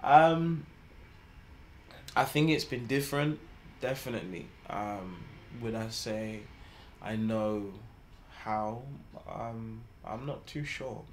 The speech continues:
yet. Maybe, maybe I will understand at some point. Um, but right now, I just know that it's been an immense challenge for the actor part,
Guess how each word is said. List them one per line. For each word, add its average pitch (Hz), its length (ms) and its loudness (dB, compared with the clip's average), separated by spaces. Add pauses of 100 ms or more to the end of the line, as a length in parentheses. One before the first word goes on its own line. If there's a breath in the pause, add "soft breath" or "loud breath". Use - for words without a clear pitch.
(360)
yet. 110 300 -6 (300)
Maybe, 110 440 -10 (240)
maybe 107 280 -8
I 113 60 -4
will 107 340 -6
understand 107 440 -10
at - 100 -10
some 90 240 -12
point. - 240 -16 (1040 loud breath)
Um, 95 320 -8
but 110 220 -8
right 104 240 -2
now, 104 240 -2
I 92 80 -4
just 95 260 -12
know 98 160 -8
that 90 300 -8
it's - 120 -14
been 92 520 -10 (960 loud breath)
an 104 160 -8
immense 98 480 -6
challenge 92 640 -8
for - 260 -10
the 104 140 -4
actor 95 400 -4 (180)
part, - 180 -10